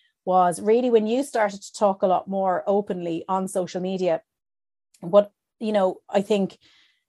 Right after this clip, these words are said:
what really made me sit back and listen was actually a lot of the way you make a look versatile and get multi-use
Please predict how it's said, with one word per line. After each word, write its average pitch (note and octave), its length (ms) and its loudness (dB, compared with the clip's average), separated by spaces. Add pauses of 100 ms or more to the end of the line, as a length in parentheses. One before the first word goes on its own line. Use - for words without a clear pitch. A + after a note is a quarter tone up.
(260)
what - 220 -2
really C#4 260 2
made A#3 240 2
me A3 200 2
sit G#3+ 280 -2
back G3 240 2
and F#3+ 140 -2
listen F#3+ 460 -2
was F#3 180 2
actually F#3+ 640 0 (380)
a G3 80 4
lot G#3 420 6
of - 100 -6
the G#3 100 0
way F#3+ 240 4
you F#3+ 640 -4 (260)
make F#3+ 300 0
a F#3+ 60 -2
look F#3 360 0 (160)
versatile E3 880 0
and F3+ 160 -2
get G3 140 0
multi-use F#3+ 880 -4